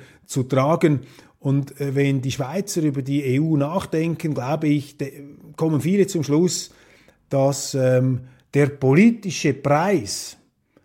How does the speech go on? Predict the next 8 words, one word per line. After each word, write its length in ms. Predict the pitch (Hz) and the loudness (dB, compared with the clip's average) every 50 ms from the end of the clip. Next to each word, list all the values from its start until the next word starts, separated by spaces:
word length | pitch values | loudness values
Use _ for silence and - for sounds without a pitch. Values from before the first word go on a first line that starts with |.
| _ _ _ _ | _ _ _ _
viel 320 | - - 190 214 226 202 | -4 2 4 4 4 4
zu 180 | 214 - 190 170 | 2 0 -2 0
groß 480 | 135 143 139 147 160 180 170 175 - 165 | 2 4 4 4 4 4 2 0 0 0
ist 460 | 156 156 156 156 - - - - - | 2 2 0 -2 -6 -12 -16 -20 -10
für 240 | - 147 143 156 151 | -2 0 2 2 2
den 480 | 156 143 135 135 139 139 127 - - - - _ _ _ - 117 | 2 2 2 2 0 0 -2 -4 -8 -16 -20 _ _ _ -10 -6
möglichen 920 | 117 120 127 135 147 165 180 190 185 185 160 165 143 - - 160 156 156 - - | -4 -2 0 2 6 8 8 8 8 4 0 -2 -2 -2 -2 -4 -4 -4 -6 -2
ökonomischen 1300 | 151 151 143 143 - - 131 123 120 117 117 127 135 139 139 139 120 - - - 131 127 123 117 - | -2 -2 -2 -2 -4 -4 -2 -2 0 0 0 0 2 2 0 0 -2 -2 -2 0 0 0 0 0 -4